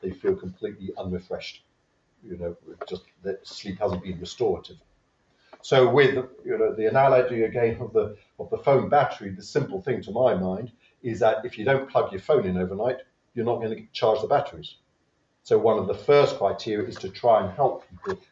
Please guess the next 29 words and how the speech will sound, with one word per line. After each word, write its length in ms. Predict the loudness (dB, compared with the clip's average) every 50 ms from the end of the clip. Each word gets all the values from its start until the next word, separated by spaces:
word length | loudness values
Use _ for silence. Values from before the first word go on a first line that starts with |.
| _ _
get 340 | -2 -2 -2 -2 -6 -10 _
better 260 | -6 -6 -4 -6 -10
sleep, 340 | -12 -12 -10 -8 -8 -8 -8 -12 _ _ _ _ _ _ _ _ _ _ _ _ _ _ _ _ _ _ _
you 60 | -8 -8
know, 60 | -8
whatever 440 | 0 2 2 4 4 4 4 2 2
that 280 | 4 2 2 2 -4 -6
takes. 320 | -6 -4 -4 -4 -8 -8
So 160 | -4 -4 -2
the 120 | 0 -2 0
first 400 | 4 6 6 6 6 4 2 -2
thing 240 | -2 -2 -2 -8 -16 _ _ _ _
is 60 | -12
if 100 | -8 -6
they 120 | -6 -6
have 280 | -4 -4 -6 -8 -8 _
difficulty 580 | -2 -2 -2 -2 -6 -6 -6 -6 -6 -6 -12 -12
in 40 | -6
getting 320 | -6 -6 -6 -6 -14 -18
to 80 | -18 -18
sleep, 300 | -14 -8 -8 -8 -8 -8 -16 _ _ _ -14
then 140 | -14 -14
clearly 300 | -4 -2 -2 -2 -2 -4
good 260 | -6 -6 -6 -6 -6 -8
sleep 320 | -12 -14 -14 -14 -14 -12
hygiene 580 | -2 0 0 0 0 -2 -4 -6 -6 -8 -10 -14 _ _ _ _ _ _ _ _ _
can 120 | -6 -6 -6
be 100 | -6 -6
beneficial. 680 | -4 -4 -4 -6 -4 -4 -4 -2 0 -2 -2 -2 -8